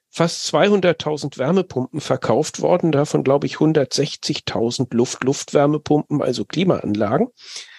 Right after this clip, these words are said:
Und die Finnen haben auch nicht in Deutsch, wie die Deutschen, dreißigtausend Euro für eine Wärmepumpenanlage bezahlt, sondern zweitausendfünfhundert, weil diese andere Technologie eben wesentlich billiger ist.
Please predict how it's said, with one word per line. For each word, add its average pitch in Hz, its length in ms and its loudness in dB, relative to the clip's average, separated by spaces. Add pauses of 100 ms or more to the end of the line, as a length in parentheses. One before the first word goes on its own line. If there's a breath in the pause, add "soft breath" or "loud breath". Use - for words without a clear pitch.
(140)
Und 165 160 2
die 165 80 0
Finnen 226 340 4
haben 170 260 2
auch - 180 0
nicht 170 220 0
in 156 120 0
Deutsch, 147 420 2 (160)
wie 165 160 -8
die 151 140 -4
Deutschen, 170 540 2 (460 loud breath)
dreißigtausend 156 920 0
Euro 139 240 0
für - 140 0
eine 135 140 2
Wärmepumpenanlage 151 1000 0
bezahlt, 165 680 0
sondern 151 300 2
zweitausendfünfhundert, 117 1500 -2 (680 loud breath)
weil 139 160 2
diese 151 240 -2
andere 180 380 4
Technologie 151 720 -2
eben 143 280 -2
wesentlich 139 560 -2
billiger 147 420 2
ist. - 420 -8